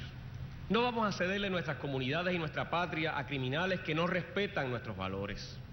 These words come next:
Se suele decir que todos somos víctimas de la violencia y del crimen,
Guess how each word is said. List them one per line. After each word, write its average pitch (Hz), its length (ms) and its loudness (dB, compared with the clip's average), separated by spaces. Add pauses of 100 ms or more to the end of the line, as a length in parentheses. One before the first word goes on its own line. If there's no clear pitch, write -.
(640)
Se - 100 0
suele 254 240 4
decir 190 560 -2 (380)
que 170 100 2
todos 233 300 2
somos 214 280 0
víctimas 165 460 -2
de 135 80 2
la 127 100 2
violencia 165 480 0
y 135 40 0
del 113 140 -2
crimen, 101 460 -2